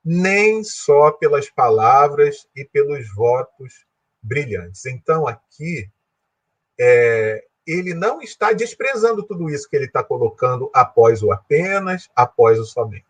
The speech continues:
Ele só tá lembrando pra gente que tudo isso é muito importante, mas que a gente, como a gente falou antes, precisa de algo mais,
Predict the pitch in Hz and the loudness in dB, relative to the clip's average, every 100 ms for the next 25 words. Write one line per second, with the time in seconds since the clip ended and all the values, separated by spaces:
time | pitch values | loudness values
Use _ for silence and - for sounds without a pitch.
0 | _ _ _ _ _ _ _ _ _ - | _ _ _ _ _ _ _ _ _ -4
1 | 117 120 117 - 175 - 127 117 107 - | -4 -2 -2 2 2 2 2 4 2 -4
2 | _ 127 151 127 160 190 151 - 143 156 | _ 0 0 2 2 2 -2 0 0 -2
3 | 196 160 - - 98 - 107 104 _ - | -6 -8 -12 -20 -20 -16 -16 -16 _ -12
4 | 254 220 190 220 - 175 - 123 135 156 | -4 -4 -4 -6 -2 -2 -2 -8 -4 -2
5 | 277 320 - 196 170 - - - 107 _ | -2 -4 -6 -6 0 0 0 -8 -18 _
6 | _ _ _ _ _ _ _ _ _ 117 | _ _ _ _ _ _ _ _ _ 0
7 | 143 139 160 135 143 - - 135 139 127 | 2 4 4 4 2 -4 0 2 2 0
8 | 120 - 123 127 123 147 - 143 143 - | -4 -2 0 2 0 -2 -6 -10 -10 -10
9 | 135 143 139 123 117 123 127 139 - _ | 0 2 2 2 4 2 0 -12 -14 _
10 | _ _ - 104 104 - _ | _ _ -10 -4 -4 -4 _